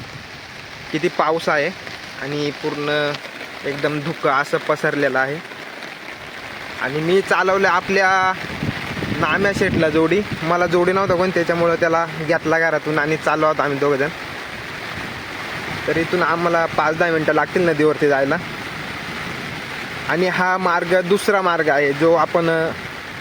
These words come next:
सावर्ण्या गावातून जाताना तो मार्ग आहे हा. जो मेन मार्ग आहे तिकडून आपण गेलेलो नाहीत,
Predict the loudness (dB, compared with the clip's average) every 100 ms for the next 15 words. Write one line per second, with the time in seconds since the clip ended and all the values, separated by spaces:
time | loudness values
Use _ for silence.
0 | -4 0 4 4 4 4 4 2 2 4
1 | 4 2 0 0 -2 -10 -12 -12 0 2
2 | 4 2 2 2 2 0 -4 -8 -14 -14
3 | -14 -14 -14 -14 -12 0 2 4 2 4
4 | 2 2 2 2 0 0 0 0 0 0
5 | 4 4 4 2 0